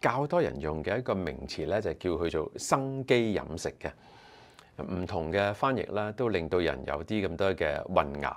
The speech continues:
嘅，甚至會有人會問啊，raw food 啊，含-，即係唔煮啦？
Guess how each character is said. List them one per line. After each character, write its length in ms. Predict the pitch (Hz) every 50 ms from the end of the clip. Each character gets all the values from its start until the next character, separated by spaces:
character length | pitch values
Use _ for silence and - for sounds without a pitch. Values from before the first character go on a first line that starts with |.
| - -
嘅， 180 | 85 87 82 - - - - - - - - -
甚 240 | - - 127 120 113
至 180 | - 131 127 123
會 160 | 107 120 123
有 120 | 113 107 98
人 280 | 107 92 73 69 69
會 140 | 76 85 90
問 260 | 92 90 80 73 71
啊， 100 | 82 87 - - - - -
raw 400 | - 190 220 240 240 240 240 240
food 540 | 233 - - 262 262 262 247 - - - 120
啊， 120 | 117 113 - - - _
含-， 180 | - - 127 123 127 123 127 127 131 131 131 127 127
即 120 | - 214 208
係 60 | 156
唔 100 | 104 90
煮 120 | - - 156
啦？ 260 | 190 202 214 214 220